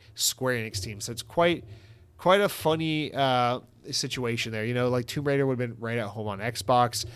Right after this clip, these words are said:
obviously. <laughs> And then, uh, I, I, I don't know. I just, Deus Ex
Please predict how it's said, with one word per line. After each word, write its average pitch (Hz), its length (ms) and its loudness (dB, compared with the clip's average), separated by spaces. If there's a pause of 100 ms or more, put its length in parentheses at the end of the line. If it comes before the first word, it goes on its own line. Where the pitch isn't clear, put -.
(200)
obviously. 107 640 0
<laughs> - 40 -8
And 143 340 4
then, 127 220 0
uh, 107 280 0 (520)
I, 98 320 -2
I, 117 380 0
I - 20 0
don't 110 140 -2
know. 107 120 -2
I 104 100 -2
just, 110 200 -8 (160)
Deus 117 280 0
Ex 110 360 -6